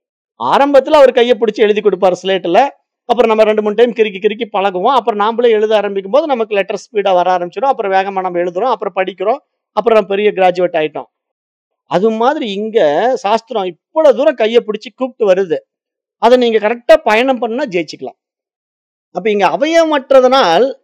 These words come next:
அந்த பிரம்மத்தினிடத்திலே உள்ளே வெளியே என்ற வேறுபாட்டுக்கு இடமே இல்லை அப்படின்னு சொல்லிடுச்சுங்க. அப்ப நீங்க எங்க இருந்து இங்க வில்ல வெளியேன்னு பாப்பீங்க?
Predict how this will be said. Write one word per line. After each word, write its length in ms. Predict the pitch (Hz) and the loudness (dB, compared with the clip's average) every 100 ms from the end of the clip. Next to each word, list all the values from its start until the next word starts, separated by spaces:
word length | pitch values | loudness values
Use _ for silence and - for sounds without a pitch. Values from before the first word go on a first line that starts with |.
| _ | _
அந்த 300 | 196 220 220 | -4 0 0
பிரம்மத்தினிடத்திலே 880 | 190 190 254 302 285 226 202 180 135 160 - _ _ _ _ | 2 0 0 -2 0 -2 -2 -2 0 0 -2 _ _ _ _
உள்ளே 400 | 196 269 320 320 359 | -4 -2 0 2 2
வெளியே 360 | 311 240 262 277 | 2 2 2 2
என்ற 220 | 269 220 254 | 2 2 2
வேறுபாட்டுக்கு 840 | 254 190 262 294 262 214 233 214 294 277 | 4 6 6 6 2 2 -2 -6 -8 -6
இடமே 440 | 170 196 262 262 311 | -4 2 4 4 0
இல்லை 240 | 320 220 220 | -2 0 2
அப்படின்னு 300 | 202 190 196 | 2 -2 -8
சொல்லிடுச்சுங்க. 460 | 196 180 165 170 160 156 _ _ _ _ _ _ _ _ _ | -8 -8 -10 -12 -14 -16 _ _ _ _ _ _ _ _ _
அப்ப 160 | - 247 | -2 0
நீங்க 180 | 254 247 | 2 4
எங்க 140 | 269 302 | 4 2
இருந்து 200 | 294 285 | -2 -2
இங்க 180 | 254 226 220 214 | 0 2 4 2
வில்ல 340 | 202 226 226 226 | 0 -2 0 2
வெளியேன்னு 420 | 208 202 202 196 | 2 2 -2 0
பாப்பீங்க? 380 | 185 180 175 | 0 0 -2